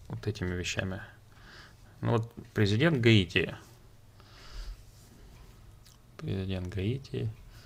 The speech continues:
официально названный президент Республики Гаити,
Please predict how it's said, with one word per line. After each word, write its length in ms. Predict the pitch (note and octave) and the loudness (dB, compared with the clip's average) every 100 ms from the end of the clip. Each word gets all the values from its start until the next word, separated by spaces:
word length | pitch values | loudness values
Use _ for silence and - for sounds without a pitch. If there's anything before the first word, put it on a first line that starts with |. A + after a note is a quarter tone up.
| - - - - - - | -18 -16 -16 -18 -20 -10
официально 560 | A2+ A2 G#2+ - G2 F#2 | -8 -4 -2 2 2 4
названный 480 | F#2+ F2+ F2+ F2+ F2 | 2 2 0 0 -2
президент 540 | - F#2 F#2+ F#2+ F2 | -2 -4 0 0 2
Республики 540 | F2 - F#2+ F2+ E2+ | 0 0 -2 -2 -4
Гаити, 600 | F#2 F#2 A#2+ C3 B2+ A2+ | 0 4 4 2 2 2